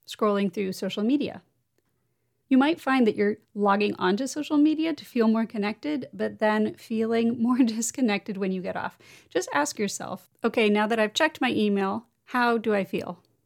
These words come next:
Or, "Now that I've scrolled through Instagram for five minutes, is this how I want to be feeling?" This particular question is such a powerful way to develop greater awareness.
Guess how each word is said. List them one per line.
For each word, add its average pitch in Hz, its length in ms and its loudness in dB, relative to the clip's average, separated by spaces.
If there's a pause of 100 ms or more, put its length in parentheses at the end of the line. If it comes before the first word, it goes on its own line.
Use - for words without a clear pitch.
(500)
Or, 226 100 4
"Now 214 320 0
that 208 160 0
I've 196 240 0
scrolled 311 580 0
through 214 300 2
Instagram 190 680 0 (140)
for 208 100 -2
five 175 320 0
minutes, 180 560 -4 (340)
is 196 160 0
this 196 220 0
how 196 120 -2
I 190 100 2
want 175 180 2
to 170 40 2
be 190 120 -4
feeling?" 320 420 -4 (500)
This 247 140 2
particular 220 500 0
question 202 440 -4
is 190 120 -6
such 208 280 -4
a 220 80 -2
powerful 190 580 -6
way 170 320 -8
to 220 100 -10
develop 185 460 -2
greater 175 300 -2
awareness. 170 580 -8